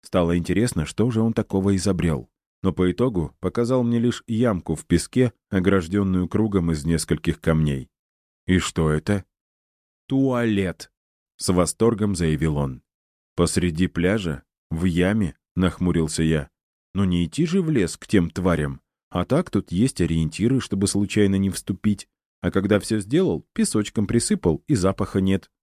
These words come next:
улыбаясь, презентовал он своё изобретение. Я же просто молча ушёл.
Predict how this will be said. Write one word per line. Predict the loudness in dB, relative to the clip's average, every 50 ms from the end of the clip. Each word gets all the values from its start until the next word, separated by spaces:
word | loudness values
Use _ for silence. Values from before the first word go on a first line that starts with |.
| _ _
улыбаясь, | -2 0 2 2 2 2 0 0 0 -2 -2
презентовал | -2 -2 0 0 0 0 0 0 2 2 2 0 0 0
он | 0 0 0 0 -2 -6 -10
своё | -8 -4 -2 0 2 2 0 0
изобретение. | -2 0 0 2 2 2 0 0 0 -2 -2 -2 -4 -8 -10 -14 -18 _ _ _ _ _ _ _ _ _ _ _ _ _ _
Я | -4 -2 0 0 0
же | 0 -2 -2
просто | 0 -2 -2 -2 0 0 0 0
молча | 2 0 0 -2 -2 -2 -2
ушёл. | -2 -2 -2 -2 -4 -4 -4 -6 -10